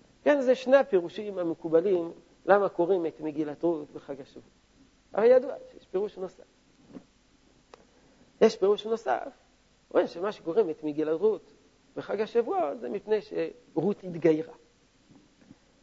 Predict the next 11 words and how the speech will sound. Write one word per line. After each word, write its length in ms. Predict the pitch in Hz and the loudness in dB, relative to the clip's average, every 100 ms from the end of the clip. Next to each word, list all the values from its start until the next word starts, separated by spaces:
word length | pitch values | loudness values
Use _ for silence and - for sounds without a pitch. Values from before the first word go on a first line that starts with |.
| _ | _
רות 140 | 139 214 | -6 -2
התגיירה, 440 | 226 302 330 330 339 - - _ - - - | 8 8 10 6 4 -10 -20 _ -20 -20 -6
הגיור 360 | - 277 349 302 | 4 6 6 2
של 200 | - 285 | 0 4
רות 400 | 302 294 - - _ - | 6 4 -2 -20 _ 4
וכו'. 300 | 208 - 165 - _ _ - | 4 4 -8 -10 _ _ -16
ודוד 360 | - 151 214 240 | -8 4 10 10
המלך 520 | 302 349 320 285 - | 10 8 8 8 2
קשור 320 | 226 - 254 | -4 2 2
לחג 280 | 233 214 202 | 2 -4 -8
השבועות. 420 | 180 175 147 | -10 -14 -14